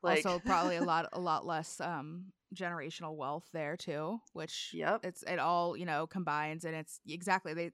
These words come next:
Speaker 2: the quote that I have from a journalist who was commenting, um, said, "The feminine, er, vers-, the feminine vision of a stay-at-home mom is a very white vision." And that is the
Speaker 1: Mm-hmm.
Speaker 2: truth.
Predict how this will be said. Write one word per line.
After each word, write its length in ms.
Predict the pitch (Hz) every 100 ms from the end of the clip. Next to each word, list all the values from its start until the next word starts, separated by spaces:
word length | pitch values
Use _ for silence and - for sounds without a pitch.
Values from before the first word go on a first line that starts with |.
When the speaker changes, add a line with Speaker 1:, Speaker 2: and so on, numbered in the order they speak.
| -
Speaker 2:
the 60 |
quote 320 | 190 - 208 -
that 100 | 180
I 100 | 175
have 340 | 175 160 160
from 380 | - 170 156 165 _ - _ -
a 80 |
journalist 640 | 180 185 175 165 165 - -
who 100 | 156
was 140 | 110
commenting, 580 | 165 160 156 170 151 - 160 -
um, 260 | 175 160 160
said, 380 | 196 165 151 - - _
"The 100 | 202
feminine, 580 | - 220 226 233 226 - -
er, 220 | 180 165 -
vers-, 340 | 185 190 185 - -
the 120 | 220
feminine 520 | - 262 262 294 285
vision 380 | 208 202 214 202
of 120 | 180
a 80 | 175
stay-at-home 640 | - 185 175 180 180 180 175
mom 360 | 147 131 147 -
is 220 | 165 151
a 140 | 151
very 360 | 160 160 160 160
white 340 | 156 139 139 -
vision." 460 | 147 - - 202 196 _ _
And 120 | - 180
that 120 | 160
is 180 | 165 180
the 80 | 170
Speaker 1:
Mm-hmm. 20 |
Speaker 2:
truth. 500 | 170 - 175 - _